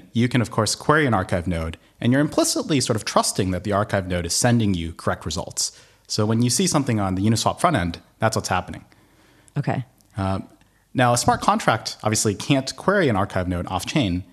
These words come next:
Speaker 1: And even if it could, well, it'd just be getting a number. And, uh, you know, we all know on chain, you're not supposed to just accept numbers that an arbitrary person put on chain.
Speaker 2: Okay. But then, okay, so then how do you get this archival part? Like, if you're saying a smart contract can't do it,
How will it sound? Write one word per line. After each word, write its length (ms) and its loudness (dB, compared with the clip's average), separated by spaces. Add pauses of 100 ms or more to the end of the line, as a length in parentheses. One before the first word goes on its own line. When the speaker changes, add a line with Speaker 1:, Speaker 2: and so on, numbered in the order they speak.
(240)
Speaker 1:
And 120 -4
even 220 2
if 100 -4
it 120 -2
could, 440 0 (280)
well, 120 4
it'd 140 -2
just 220 0
be 60 2
getting 220 2
a 40 2
number. 440 0
And, 300 -4 (140)
uh, 140 -4
you 80 4
know, 100 4
we 100 4
all 140 4
know 400 4
on 160 2
chain, 500 2
you're 100 2
not 200 4
supposed 240 0
to 60 0
just 220 -2
accept 420 0
numbers 460 0
that 300 -8 (140)
an 80 -2
arbitrary 360 0
person 360 -2
put 140 -2
on 160 -8
chain. 160 -12 (140)
Speaker 2:
Okay. 360 -2 (560)
But 140 0
then, 320 4
okay, 140 4
so 140 0
then 180 4
how 460 2
do 280 2
you 240 4
get 260 2
this 140 0
archival 640 0
part? 420 0
Like, 340 2
if 180 2
you're 100 4
saying 340 2
a 40 2
smart 320 2
contract 420 0
can't 280 -4
do 160 0
it, 200 -2